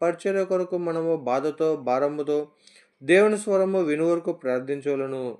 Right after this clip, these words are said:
అయితే మధ్యరాత్రి వేళ పౌలును శీలయు దేవునికి ప్రార్థించుచు కీర్తనలు పాడుచూ నుండిరి. ఖైదీలు వినుచుండిరి. అపొస్తల కార్యములు పదహారు ఇరవై ఐదు. వారు తమ బాధలో తమను బాధించిన వారికి హాని కలగాలని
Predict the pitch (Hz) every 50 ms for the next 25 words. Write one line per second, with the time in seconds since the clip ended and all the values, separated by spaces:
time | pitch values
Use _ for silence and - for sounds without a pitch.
0 | - - 147 160 160 180 175 156 139 135 131 131 147 143 147 151 156 156 170 170
1 | 175 175 175 165 151 131 117 113 110 - _ _ _ _ _ _ _ _ _ _
2 | _ _ _ _ _ _ _ _ _ _ - 185 196 214 220 226 226 220 220 220
3 | 220 214 208 214 - 180 175 180 185 185 190 185 180 165 147 156 160 165 175 180
4 | 180 180 170 180 180 170 - - 147 139 143 143 147 160 160 160 165 160 - 165
5 | 160 156 156 - - 143 139 139 - 151 151 147 147 143 - 123 123 127 127 -
6 | 143 135 135 131 127 123 123 120 120 123 120 117 - - 156 165 175 185 180 196
7 | 190 185 175 143 131 131 135 127 - 139 139 131 131 123 123 123 120 113 113 -
8 | _ _ _ _ _ _ _ - 160 170 180 208 214 202 - 233 214 202 190 196
9 | 185 180 180 175 180 180 180 165 - 156 143 147 147 151 151 147 147 151 151 135
10 | 131 123 123 127 127 127 123 120 123 123 113 113 - _ _ - - - _ _
11 | _ - 165 190 214 220 214 214 220 214 214 208 180 156 160 165 175 185 196 208
12 | 214 214 214 220 214 214 - _ _ _ - 190 196 208 220 220 220 202 165 139
13 | 147 151 170 190 226 240 233 - 247 233 226 220 214 214 208 214 220 196 180 160
14 | 165 175 185 190 185 180 170 165 165 175 180 180 180 180 180 185 180